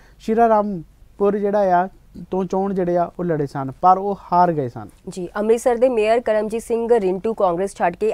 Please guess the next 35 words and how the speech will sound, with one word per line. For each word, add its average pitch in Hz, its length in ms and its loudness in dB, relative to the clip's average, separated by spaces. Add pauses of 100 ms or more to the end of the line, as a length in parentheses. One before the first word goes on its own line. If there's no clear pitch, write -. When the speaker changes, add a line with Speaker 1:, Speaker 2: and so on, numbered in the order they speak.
Speaker 2:
ਆਮ 208 260 2
ਆਦਮੀ 240 200 2
ਪਾਰਟੀ 196 260 2
ਵਿੱਚ 175 160 -2
ਸ਼ਾਮਲ 147 300 -6
ਹੋ 151 100 -6
ਗਏ 143 140 -10
ਹਨ। 143 140 -14 (120)
ਅਰਵਿੰਦ 180 260 -4
ਕੇਜਰੀਵਾਲ 180 420 0
ਤੇ 185 160 -8
ਭਗਵੰਤ 170 340 -4
ਮਾਨ 180 200 -2
ਵੱਲੋਂ 185 280 -2
ਉਹਨਾਂ 190 240 -4
ਦਾ 185 180 2 (280)
ਸਵਾਗਤ 160 380 -2
ਕੀਤਾ 151 260 -12
ਗਿਆ। 147 200 -12 (600)
Speaker 1:
ਕੇਂਦਰੀ 190 380 0
ਗ੍ਰਹਿ 190 240 0
ਮੰਤਰੀ 190 500 -4
ਅਮਿਤ 175 200 -2
ਸ਼ਾਹ 185 440 2
ਅੱਜ 165 180 -4
ਸਰਹੱਦੀ 170 600 -4
ਸ਼ਹਿਰ 180 360 -4
ਫਿਰੋਜ਼ਪੁਰ 170 520 -4
ਪਹੁੰਚੇ, 180 480 -6 (440)
ਜਿੱਥੇ 220 480 4
ਉਹ 202 220 -2
ਭਾਜਪਾ 190 520 2
ਦੇ 175 160 -4
ਉਮੀਦਵਾਰ 185 600 -4
ਰਾਣਾ 175 360 -2